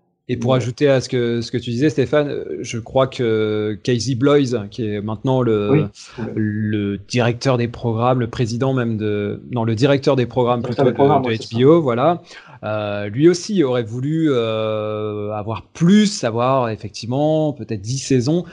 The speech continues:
Speaker 1: Je pense qu'il y a à la fois, euh,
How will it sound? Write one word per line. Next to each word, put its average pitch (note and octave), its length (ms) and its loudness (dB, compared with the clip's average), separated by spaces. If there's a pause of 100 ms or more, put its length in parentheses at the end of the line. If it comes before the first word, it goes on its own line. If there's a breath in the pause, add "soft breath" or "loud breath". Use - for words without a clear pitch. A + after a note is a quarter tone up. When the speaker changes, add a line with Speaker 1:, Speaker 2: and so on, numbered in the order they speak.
(240 loud breath)
Speaker 1:
Je A2+ 140 -2
pense F3+ 240 2
qu'il B2 160 -6
y B2+ 60 4
a A#2+ 80 4
à C3 100 2
la C#3 160 0
fois, D3+ 560 2
euh, G#2+ 460 -4